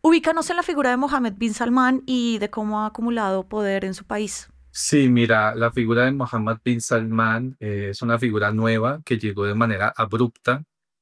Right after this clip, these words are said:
Speaker 2: digamos, en la geopolítica regional. ¿Por qué? Porque la sucesión en el Estado saudí, desde su misma concepción en la década de los treintas del siglo pasado,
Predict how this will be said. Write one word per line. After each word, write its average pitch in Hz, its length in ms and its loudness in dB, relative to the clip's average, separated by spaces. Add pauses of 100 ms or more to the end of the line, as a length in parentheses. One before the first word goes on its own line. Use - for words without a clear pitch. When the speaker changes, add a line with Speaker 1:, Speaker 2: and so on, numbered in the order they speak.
(100)
Speaker 2:
digamos, 98 320 -2
en 113 100 -2
la 104 120 -2
geopolítica 104 760 -4
regional. 101 640 -4 (220)
¿Por 113 180 -2
qué? 143 180 0
Porque 110 540 -4
la 117 320 2
sucesión 123 640 0
en 139 100 0
el 139 120 0
Estado 110 360 0
saudí, 113 540 -2 (480)
desde 104 320 2
su 101 160 -6
misma 104 360 -2
concepción 104 720 -4 (340)
en 110 140 0
la 98 140 2
década 107 260 0
de 113 60 2
los 104 240 -2
treintas 104 520 -4
del 95 140 -8
siglo 95 320 -8
pasado, 101 500 -4